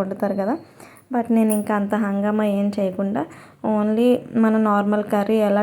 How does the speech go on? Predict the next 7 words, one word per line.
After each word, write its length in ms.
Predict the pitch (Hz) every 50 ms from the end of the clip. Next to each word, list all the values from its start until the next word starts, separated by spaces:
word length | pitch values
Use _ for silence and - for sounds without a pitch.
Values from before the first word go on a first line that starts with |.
| 208 208
టమాటా, 340 | 202 202 196 196 196 - 208 208
ఉల్లిపాయ 280 | 208 202 202 - 202 202
వేసి 260 | 196 196 196 196 - 208
వండుకుంటామో 580 | 190 185 185 196 202 190 190 190 185 190 214 294 - - - - - - - - - - - _ _ _ _ _ _ _ _ - 226
అదే 160 | 220 214 220 226 226
విధంగా 340 | 220 202 208 208 208 202 208 202 196
అయితే 180 | 190 - 254